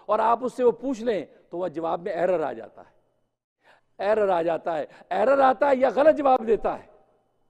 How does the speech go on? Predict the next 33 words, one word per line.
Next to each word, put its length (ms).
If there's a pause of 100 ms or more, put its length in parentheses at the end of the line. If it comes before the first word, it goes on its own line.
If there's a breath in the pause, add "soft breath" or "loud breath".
(400 soft breath)
तो 60
बस 180
वही 180
वाली 260
बात 280
है, 160 (200 loud breath)
इन्होंने 280
अपने 200
अकल 300
के 140
कंप्यूटर 480
से 120
जब 160
पूछा 340 (200 loud breath)
कि 80
बहन 280
और 100
बीवी 240
में 160
क्या 160
फ़र्क 340
है, 160 (600)
तो 60
इस 140
अकल 320
के 120
कंप्यूटर 460
में 100
ना 100
सिर्फ 300
एरर 280
आ 120
गया, 280